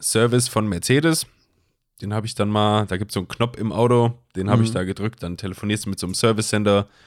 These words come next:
Speaker 1: hab ich
Speaker 2: Ja.
Speaker 1: so einen Abschlepper kommen lassen. Äh, danach hab ich noch unseren Freund und Helfer, die Polizei, angerufen,
Speaker 2: Mhm.
Speaker 1: weil die das aufnehmen sollten.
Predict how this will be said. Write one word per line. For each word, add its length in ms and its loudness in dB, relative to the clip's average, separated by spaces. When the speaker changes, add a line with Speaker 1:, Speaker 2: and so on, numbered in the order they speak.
Speaker 1:
hab 80 -8
ich 60 -2
Speaker 2:
Ja. 40 0
Speaker 1:
so 40 -2
einen 60 -6
Abschlepper 400 0
kommen 280 0
lassen. 520 -2
Äh, 320 2
danach 340 0
hab 140 -2
ich 160 -6
noch 400 -2
unseren 360 -4
Freund 260 -2
und 100 -2
Helfer, 260 0
die 80 0
Polizei, 500 0
angerufen, 720 2
Speaker 2:
Mhm. 360 -2
Speaker 1:
weil 120 -4
die 100 -4
das 200 -4
aufnehmen 380 -2
sollten. 380 -2